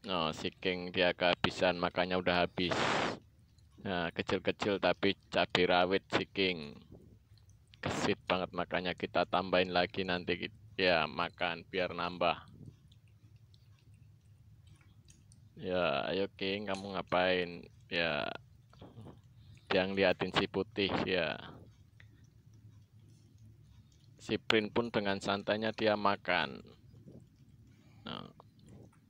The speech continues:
tuh si Prin kalau digangguin si King dia diem aja. Nggak, ini kalau dideketin sama yang putih langsung marah. Nah, si King suka usil dia.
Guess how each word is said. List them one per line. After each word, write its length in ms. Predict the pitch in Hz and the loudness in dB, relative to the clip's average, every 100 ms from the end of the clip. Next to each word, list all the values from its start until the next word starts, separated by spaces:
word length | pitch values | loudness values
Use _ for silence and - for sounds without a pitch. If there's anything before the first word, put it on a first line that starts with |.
| - - - | -20 -20 -4
tuh 240 | 92 85 | 0 0
si 160 | - 92 | -2 -6
Prin 240 | - 110 | -2 0
kalau 240 | 107 98 | 2 0
digangguin 960 | - 98 98 95 92 95 95 92 92 92 | 0 -2 -2 -2 -2 0 0 -2 -10 -12
si 240 | - 98 90 _ | -6 -6 -6 _
King 320 | 110 110 107 | 0 0 -2
dia 240 | - 107 104 | 0 0 0
diem 320 | - 98 92 | -2 -4 0
aja. 320 | 95 - 110 104 - - - - - - _ - - - - | -4 0 0 0 -10 -16 -18 -20 -20 -20 _ -20 -20 -20 -18
Nggak, 180 | 92 87 | -16 -14
ini 80 | 101 | -14
kalau 240 | 98 98 95 | -4 0 0
dideketin 720 | - 98 - 95 - 101 95 | 0 -2 -4 -8 -6 -8 -6
sama 320 | 101 98 98 | -4 -2 0
yang 240 | 95 92 | 0 -2
putih 480 | 92 98 - 117 110 | -4 -6 -6 -6 -4
langsung 560 | 98 101 104 - 104 98 | -2 -2 -2 -8 -8 -6
marah. 480 | 98 98 104 90 90 - - - - - - - - - - - - - - | -6 -4 -2 -4 -6 -18 -20 -20 -20 -20 -20 -20 -20 -20 -20 -20 -20 -20 -20
Nah, 240 | 98 92 | -16 -16
si 240 | 87 107 101 | -12 -10 -8
King 320 | 123 123 117 | -6 -6 -4
suka 320 | 123 113 104 | -4 0 0
usil 480 | 107 - - 120 113 | 0 -4 -6 -4 -4
dia. 320 | 107 95 76 | -2 0 0